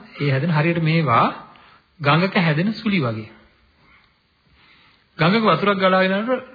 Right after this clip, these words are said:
තැන් තැන් වල ලොකු සුලි හැදෙනවා, පොඩි සුලි හැදෙනවා නේද? ඒවා හේතු අනුව හැදෙන්නේ. ඇත්තට මේ සුලිය සෑහෙන වෙලාවක් තියෙනවා. සමහර තැන් වල හැදෙන්නේ. ඉතින් අපි සුලියට නමක් දානවා. මේ, මේ සුලිය සිරිවර්ධන, මේ සුලිය කරුණාරත්න, මේ සුලිය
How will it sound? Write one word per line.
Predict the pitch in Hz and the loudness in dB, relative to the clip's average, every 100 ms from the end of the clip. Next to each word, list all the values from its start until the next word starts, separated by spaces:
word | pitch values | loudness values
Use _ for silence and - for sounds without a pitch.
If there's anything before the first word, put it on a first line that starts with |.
| - | -20
තැන් | - 165 165 | -6 -6 -4
තැන් | 175 | -6
වල | 175 165 | -6 -6
ලොකු | 151 156 | -8 -10
සුලි | - 147 | -8 -4
හැදෙනවා, | 139 135 135 131 131 131 | -4 -4 -8 -8 -8 -4
පොඩි | 160 151 | -4 -4
සුලි | 143 147 139 | -4 -4 -2
හැදෙනවා | 135 127 131 131 131 | -2 -4 -4 -4 -4
නේද? | 143 175 147 - - _ _ | -2 -2 -4 -10 -20 _ _
ඒවා | - 131 147 | -12 -6 -4
හේතු | 143 143 147 | -2 -6 -6
අනුව | 165 | -4
හැදෙන්නේ. | 156 170 151 123 - _ _ _ _ _ | -4 -4 -6 -8 -14 _ _ _ _ _
ඇත්තට | 151 147 208 | -4 -2 0
මේ | 214 220 | 0 0
සුලිය | 202 226 | 0 2
සෑහෙන | 202 175 180 | 2 2 2
වෙලාවක් | 185 220 214 | 0 0 -2
තියෙනවා. | 196 151 117 - | -4 -4 -6 -16
සමහර | - 139 131 | -4 -2 0
තැන් | 123 120 | -2 -8
වල | 120 | -8
හැදෙන්නේ. | 117 147 | -12 -12
ඉතින් | 165 226 | -8 -8
අපි | 220 233 | -6 -6
සුලියට | 208 202 185 | -4 -4 -2
නමක් | 127 113 | -4 -4
දානවා. | 110 131 127 - _ _ _ _ _ _ _ - | -6 -8 -10 -16 _ _ _ _ _ _ _ -4
මේ, | 123 120 127 | -2 0 0
මේ | 131 131 | 0 -2
සුලිය | 139 123 | -2 -4
සිරිවර්ධන, | 123 123 120 117 120 131 117 117 120 | -4 -6 -6 -8 -8 -10 -10 -10 -10
මේ | 123 123 123 | -8 -6 -6
සුලිය | 131 120 120 | -8 -10 -8
කරුණාරත්න, | 127 127 120 117 127 123 120 120 | -8 -6 -6 -6 -6 -8 -8 -6
මේ | 123 120 | -4 -2
සුලිය | 113 - 156 156 | 0 2 4 2